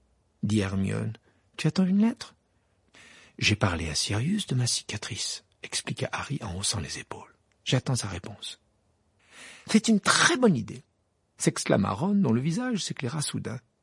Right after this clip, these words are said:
Je suis sûr que Sirius saura ce qu'il faut faire. » J'espérais qu'il me répondrait vite. «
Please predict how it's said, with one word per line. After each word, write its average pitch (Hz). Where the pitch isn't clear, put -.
Je 147
suis 175
sûr 359
que -
Sirius 233
saura -
ce 226
qu'il 170
faut 120
faire. » -
J'espérais 120
qu'il 90
me 90
répondrait 92
vite. « -